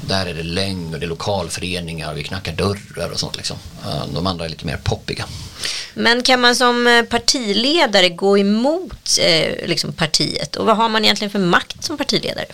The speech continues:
Speaker 1: Man kan absolut inte gå emot partiet. Ehm, utan, eh, du är omslagsfigur, du pekar med hela handen, du är duktig på att debattera och säga liksom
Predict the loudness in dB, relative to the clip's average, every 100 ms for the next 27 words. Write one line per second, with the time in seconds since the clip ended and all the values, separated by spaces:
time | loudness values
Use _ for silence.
0 | -12 -8 -6 -6 -4 -4 -4 -6 -6 -6
1 | -4 -4 -6 -6 -4 -6 -8 -14 -4 -2
2 | 0 -2 -4 -4 -4 -6 -6 -10 -4 -4
3 | -2 -4 -4 -4 -2 -2 -4 -10 -12 -10
4 | -10 -10 -10 -10 -10 -10 -10 -6 0 2
5 | 2 0 0 0 -2 0 0 0 0 -2
6 | -2 0 0 0 -2 -2 0 0 0 -2
7 | -2 0 -2 0 0 0 0 0 0 -2
8 | -2 -4 -4 -4 -4 -4 -2 -4 -4 -2
9 | -2 -2 -2 -2 -2 -2 0 -2 0 0
10 | 0 -2 -4 -6